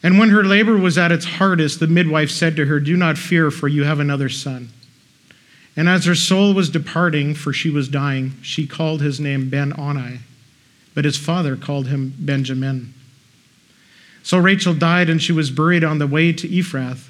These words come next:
that is Bethlehem. And Jacob set up, set up a pillar over her tomb. It is the pillar of Rachel's tomb, which is there to this day." Now get this. "Israel journeyed on from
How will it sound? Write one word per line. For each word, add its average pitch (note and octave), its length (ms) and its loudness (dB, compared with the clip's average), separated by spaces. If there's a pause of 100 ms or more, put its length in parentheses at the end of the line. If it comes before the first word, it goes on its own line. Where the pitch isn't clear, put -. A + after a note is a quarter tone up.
(120)
that D3+ 180 0
is C#3+ 140 0
Bethlehem. C#3 680 -6 (1040)
And D3 140 -2
Jacob F3+ 340 0
set F3+ 200 2
up, D#3+ 120 0 (420)
set F3 220 0
up E3+ 140 0
a D#3 60 -2
pillar E3+ 480 0
over E3+ 260 0
her D#3 160 0
tomb. C#3+ 680 -2
It D#3+ 160 0
is D#3+ 140 0
the D3+ 80 -2
pillar G3 460 0
of C#3+ 200 -4
Rachel's D#3+ 420 -2
tomb, E3 300 0
which C#3+ 220 -2
is C3+ 160 -4
there D3 240 0
to D3 100 -8
this C#3 300 -4
day." B2 360 -6 (360)
Now C#3+ 140 -4
get C#3 240 -4
this. B2+ 320 -8 (100)
"Israel F3 480 0
journeyed D#3 580 0
on E3+ 680 -2
from D3 500 -4